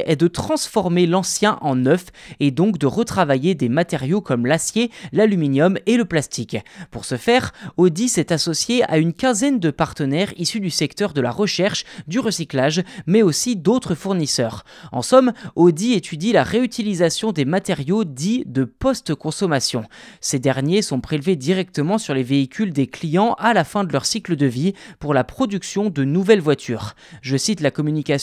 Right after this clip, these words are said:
officielle d'Audi sur ce sujet. « Jusqu'à présent, très peu de matériaux utilisés dans la production de nouveaux véhicules sont récupérés dans les anciennes voitures. L'acier, par exemple, finit généralement comme acier de construction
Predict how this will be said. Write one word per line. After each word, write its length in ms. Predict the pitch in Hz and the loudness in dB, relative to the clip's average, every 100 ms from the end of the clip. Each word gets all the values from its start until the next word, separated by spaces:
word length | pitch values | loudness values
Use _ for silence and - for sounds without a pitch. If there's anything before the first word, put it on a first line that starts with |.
| - | -2
officielle 500 | 151 - 127 135 131 | -6 -6 -4 -2 0
d'Audi 320 | 139 147 190 | 0 0 -2
sur 160 | 156 - | -4 -8
ce 80 | |
sujet. « 420 | 127 - 185 240 247 - 175 135 | -8 -4 0 0 0 -8 -16 -6
Jusqu'à 340 | 131 139 147 | -4 0 -2
présent, 380 | - 165 185 247 | 0 -2 0 -2
très 240 | 247 277 | -2 -4
peu 160 | - 285 | -2 -2
de 80 | 214 | 0
matériaux 480 | 165 151 165 151 | -2 -2 -2 0
utilisés 560 | 160 - 156 156 143 208 | 0 -2 -6 -4 0 0
dans 100 | 143 | 2
la 100 | 127 | 0
production 580 | - - 180 185 - 226 | 0 -4 -4 -4 -2 -2
de 120 | 143 | 0
nouveaux 320 | 139 226 247 | 0 0 0
véhicules 560 | 180 165 147 - 214 226 - - | 2 2 0 -2 0 0 -4 -14
sont 200 | - 285 | -4 -2
récupérés 680 | 233 - 170 - 135 139 175 | -2 -4 -4 -2 0 0 0
dans 120 | 165 | 0
les 200 | 127 120 | -2 -2
anciennes 320 | 156 - 240 | -4 -2 -2
voitures. 480 | 170 139 - 113 - - - - | 0 -2 -2 -6 -6 -14 -16 -2
L'acier, 460 | 135 151 - 285 | 2 4 2 0
par 220 | - 131 127 | 0 0 0
exemple, 500 | 139 196 254 262 113 | 0 0 2 2 0
finit 360 | - 226 226 | -2 0 0
généralement 640 | 190 220 220 220 208 233 269 | 2 2 2 2 2 2 2
comme 240 | - 214 | 0 0
acier 340 | - 226 - 269 | 0 -2 -2 -2
de 120 | 175 | -2
construction 720 | - 254 - 202 - 151 | -2 -4 -4 -8 -6 -4